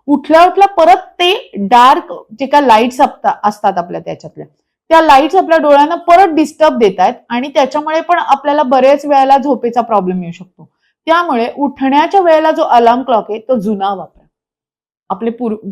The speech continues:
पूर्वीचे जे अलार्म क्लॉक्स होते ना, त्याला असं नुसतं टक करून बंद करायला लागायचं, ते साध्या घड्याळावरचे, तसे अलार्म क्लॉक्स वापरले तर तुम्हाला परत उठल्या उठल्या मोबाईल बघायला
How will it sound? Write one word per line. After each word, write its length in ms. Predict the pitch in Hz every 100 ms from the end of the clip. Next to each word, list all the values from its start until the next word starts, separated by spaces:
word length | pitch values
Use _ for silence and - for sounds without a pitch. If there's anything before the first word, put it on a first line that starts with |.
| 185
पूर्वीचे 400 | 254 226 233 247
जे 120 | 262 262
अलार्म 280 | 233 226
क्लॉक्स 300 | 240 247 233
होते 180 | 247 240
ना, 160 | 285 294
त्याला 240 | 285 220
असं 220 | 214 233
नुसतं 240 | 240 247 285
टक 320 | 285 277 285
करून 220 | 262 294
बंद 240 | 330 240 214
करायला 340 | 214 190 170
लागायचं, 360 | 160 151 151 175
ते 240 | _ 233
साध्या 480 | 226 247 202 208 262
घड्याळावरचे, 760 | 277 247 226 233 233 185 175 - _ _ _
तसे 200 | 277 285
अलार्म 300 | 349 320 311
क्लॉक्स 280 | 311 302 302
वापरले 540 | 277 262 254 269 247
तर 140 | 254 277
तुम्हाला 280 | 277 269 269
परत 480 | 269 277 311 - -
उठल्या 300 | 269 - 254
उठल्या 200 | 254 269
मोबाईल 440 | 247 214 214 240 - _ _ _ _
बघायला 440 | 208 226 214 233